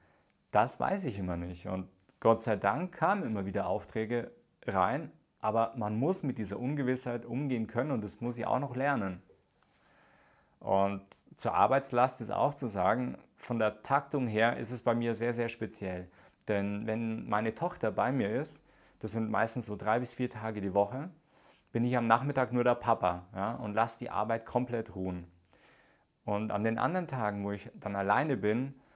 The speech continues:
arbeite ich wirklich durch. Ich bin da ganztags auf Dreh oder sitze auch ganztags Tag und Nacht am Rechner und schneide meine Videos und komme da auf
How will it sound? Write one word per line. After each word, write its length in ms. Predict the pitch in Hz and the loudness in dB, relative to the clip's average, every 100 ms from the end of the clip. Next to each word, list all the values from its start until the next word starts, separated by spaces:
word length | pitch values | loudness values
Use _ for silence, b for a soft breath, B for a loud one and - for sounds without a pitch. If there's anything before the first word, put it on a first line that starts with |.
| b _ | b _
arbeite 380 | 107 113 123 117 | 4 6 4 2
ich 160 | 110 | 2
wirklich 340 | 120 123 123 - | 2 2 -4 -2
durch. 420 | 107 95 - - | 0 0 -4 -12
Ich 160 | 101 - | -16 -8
bin 120 | 120 | -2
da 120 | 113 | -2
ganztags 640 | - 110 143 - 139 131 - | 2 2 0 -4 -6 -4 -4
auf 240 | 107 98 | -6 -6
Dreh 380 | - 110 127 131 - _ | -4 -2 0 -2 -8 _
oder 240 | 117 110 | 0 0
sitze 320 | 104 123 123 | 0 -4 -2
auch 160 | 110 - _ | -4 -6 _
ganztags 680 | 113 143 - 120 120 - - | 2 2 -2 -6 -6 -8 0
Tag 240 | 113 120 | 4 4
und 100 | 127 | 4
Nacht 240 | 113 113 107 | 2 0 -6
am 160 | 104 | -4
Rechner 460 | 95 95 110 117 131 b b b b b | 0 0 2 -2 -4 b b b b b
und 160 | 113 101 | -8 -4
schneide 260 | 113 110 117 | 2 2 2
meine 240 | 110 104 | 0 0
Videos 380 | 101 117 113 113 | 0 0 0 -2
und 180 | 107 104 | -6 -4
komme 320 | 113 113 120 | -2 -2 0
da 180 | 107 98 | 2 2
auf 300 | 107 - | 0 -2